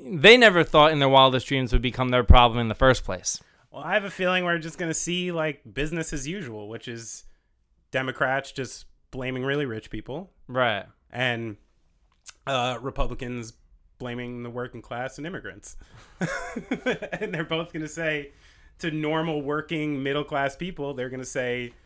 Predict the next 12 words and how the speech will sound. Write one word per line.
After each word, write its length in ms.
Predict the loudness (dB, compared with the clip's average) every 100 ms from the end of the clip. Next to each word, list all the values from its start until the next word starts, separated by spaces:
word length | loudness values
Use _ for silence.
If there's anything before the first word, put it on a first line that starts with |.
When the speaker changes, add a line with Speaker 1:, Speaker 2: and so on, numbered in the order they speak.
| _ -10
Speaker 2:
"This 200 | -8 -6
is 100 | -8
the 60 | -8
problem. 360 | -6 -4 -6
This 100 | -8
is 60 | -12
the 80 | -10
reason 280 | -10 -8
you 100 | -10
can't 260 | -10 -12 -12
succeed." 380 | -16 -16 -10 -8
Speaker 1:
Hmm. 400 | -6 -8 -10 -14